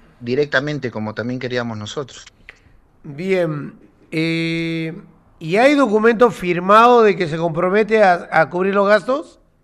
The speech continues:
Speaker 1: No, no, no hay
Speaker 2: No.
Speaker 1: ni, no hay ninguna conciliación hasta el momento.
Speaker 2: Nada. ¿Ninguna conciliación? ¿Lo ha llevado usted a conciliación?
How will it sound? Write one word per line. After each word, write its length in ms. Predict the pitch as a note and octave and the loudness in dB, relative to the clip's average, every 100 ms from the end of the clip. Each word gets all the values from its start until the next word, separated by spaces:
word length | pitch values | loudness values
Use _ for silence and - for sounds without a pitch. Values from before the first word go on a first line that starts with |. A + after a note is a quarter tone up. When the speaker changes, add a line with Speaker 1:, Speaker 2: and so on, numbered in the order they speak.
| _ | _
Speaker 1:
No, 360 | B2 C3 A#2 F2 - | -6 -2 -2 -4 -10
no, 220 | G2 F#2+ | -10 -6
no 100 | A#2 | -4
hay 60 | F3+ | 2
Speaker 2:
No. 220 | F3+ D3+ | 2 2
Speaker 1:
ni, 60 | D3+ | -4
no 60 | |
hay 100 | D#3+ | -6
ninguna 400 | E3+ D#3 D3+ D3 | -8 -8 -8 -6
conciliación 600 | B2+ A2+ A#2 G2+ - F2 E2+ | -8 -8 -6 -6 -6 -10 -10
hasta 180 | E2+ | -12
el 60 | F2+ | -10
momento. 220 | C3 C#3+ | -6 -6
Speaker 2:
Nada. 160 | A2 G#2 _ _ _ _ _ | -6 -12 _ _ _ _ _
¿Ninguna 440 | D#3+ F#3 A3+ A#3+ G#3+ | -6 0 4 4 4
conciliación? 560 | G3+ E3+ E3+ D3+ E3+ | 2 -2 -4 -4 0
¿Lo 100 | F#3+ | 4
ha 60 | A#3 | 4
llevado 420 | A#3 G#3+ A#3+ C4 | 6 8 8 8
usted 160 | G3+ A#3 | 4 2
a 60 | |
conciliación? 800 | A3+ G#3+ G#3 G3+ F#3 B3+ E4 - | 2 0 0 -2 -2 -4 -6 -14